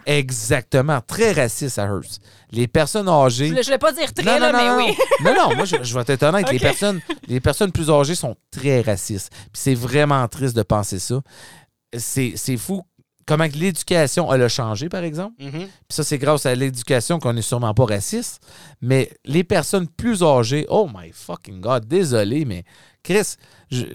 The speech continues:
Speaker 1: je veux pas, <laughs> je veux pas vous dire, je veux pas vous dire, crevez donc, tabarnak.
Speaker 3: Oh, ouais, non,
Speaker 1: Mais,
Speaker 3: non, c'était
Speaker 1: non,
Speaker 3: un
Speaker 1: non.
Speaker 3: peu extrême.
Speaker 1: Non, non, mais
Speaker 3: Ouais.
Speaker 1: en voulant dire,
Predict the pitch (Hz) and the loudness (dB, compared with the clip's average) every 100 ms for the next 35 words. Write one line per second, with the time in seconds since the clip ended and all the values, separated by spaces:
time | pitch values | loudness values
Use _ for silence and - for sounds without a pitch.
0 | - 104 147 214 214 147 160 151 170 202 | -14 -4 0 2 2 2 0 0 2 2
1 | 170 151 139 147 135 123 156 156 208 160 | 2 -4 -10 -10 -10 -10 -10 -8 -8 -8
2 | 147 131 175 - - _ - 180 156 151 | -10 -8 -8 -8 -16 _ 0 2 2 2
3 | 170 220 190 170 156 185 214 - 160 143 | 2 2 2 2 2 0 -2 -4 -8 -8
4 | - 143 143 151 165 165 143 123 180 196 | -10 -8 -4 0 2 2 0 2 4 4
5 | 175 147 - 143 - 160 226 349 285 175 | 4 0 -8 -18 -8 0 4 4 4 2
6 | 131 - - 175 175 202 185 233 220 | 0 -6 -2 0 4 4 4 4 4